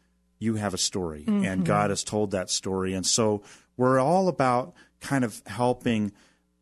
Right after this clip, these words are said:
Speaker 1: retell those stories, not only to our generation, but to the generations in the future.
Speaker 2: Mm-hmm. Well, um, many, many writers may have heard of Michael Hyatt, and I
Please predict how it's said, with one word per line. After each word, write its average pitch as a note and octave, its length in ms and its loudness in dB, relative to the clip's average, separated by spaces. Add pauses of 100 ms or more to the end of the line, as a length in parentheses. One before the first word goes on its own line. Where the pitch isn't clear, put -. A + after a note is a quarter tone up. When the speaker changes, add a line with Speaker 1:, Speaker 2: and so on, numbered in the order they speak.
(140)
Speaker 1:
retell A2+ 680 0
those G#2 220 0
stories, G2 540 -2
not G2+ 220 0
only G2+ 160 -2
to G2+ 120 -8
our G2+ 180 2
generation, F2+ 600 -6
but F2+ 160 -12
to - 80 -18
the F2 100 -20
generations F2+ 720 -8
in E2+ 100 -8
the E2 60 -8
future. - 400 -10
Speaker 2:
Mm-hmm. F#3+ 600 -2 (340)
Well, A3 320 2
um, G#3 320 0
many, A#3+ 320 0
many G#3 280 0
writers F#3+ 440 0
may F#3 420 -2 (140)
have F#3 160 -4
heard G3 180 -2
of F3+ 120 -2
Michael F3+ 360 -2
Hyatt, D#3+ 440 -6
and E3+ 200 -6
I E3+ 260 -6